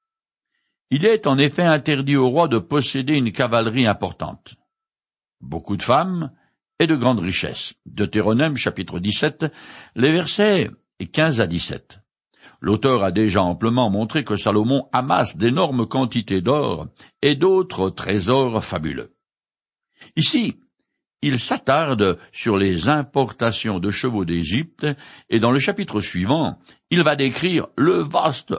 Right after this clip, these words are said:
harem que le roi s'est constitué. Spirituellement, il fait faillite. La plupart des personnages qui apparaissent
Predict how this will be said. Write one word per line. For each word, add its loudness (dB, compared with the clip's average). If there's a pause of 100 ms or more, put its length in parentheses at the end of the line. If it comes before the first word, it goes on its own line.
harem -2 (260)
que 0
le 2
roi 2
s'est -4
constitué. -10 (800)
Spirituellement, 2 (580)
il -8
fait 0
faillite. -6 (600)
La 2
plupart 0
des 0
personnages 0
qui -4 (180)
apparaissent 0